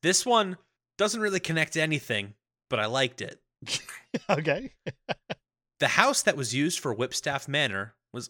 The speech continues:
Speaker 1: also used to film scenes from the Backstreet Boys music video, Everybody, in
Speaker 2: Yep.
Speaker 1: parentheses, Backstreet's Back.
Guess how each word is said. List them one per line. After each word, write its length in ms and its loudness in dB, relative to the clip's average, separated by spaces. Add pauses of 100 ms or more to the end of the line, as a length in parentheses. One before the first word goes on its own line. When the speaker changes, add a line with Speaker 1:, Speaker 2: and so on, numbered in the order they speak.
Speaker 1:
also 300 0
used 380 -6
to 60 -10
film 300 -2
scenes 400 -2
from 140 -8
the 100 -4
Backstreet 560 -6
Boys 320 -2
music 400 -2
video, 420 -2 (380)
Everybody, 920 2 (280)
in 80 -4
Speaker 2:
Yep. 60 -8
Speaker 1:
parentheses, 640 4
Backstreet's 800 -2
Back. 480 0